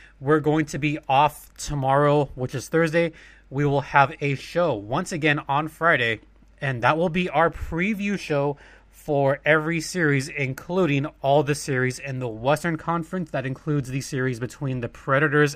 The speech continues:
and the Coyotes. So check that out on Friday.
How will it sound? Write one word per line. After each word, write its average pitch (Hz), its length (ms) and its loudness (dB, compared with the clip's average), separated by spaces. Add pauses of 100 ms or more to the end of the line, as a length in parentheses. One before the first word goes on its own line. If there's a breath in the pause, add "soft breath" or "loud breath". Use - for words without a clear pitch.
and 135 160 -4
the 131 60 -4
Coyotes. 139 580 -2 (500 loud breath)
So 123 320 -4
check - 360 -2
that 156 240 4
out 135 320 2
on 135 260 0
Friday. 135 560 0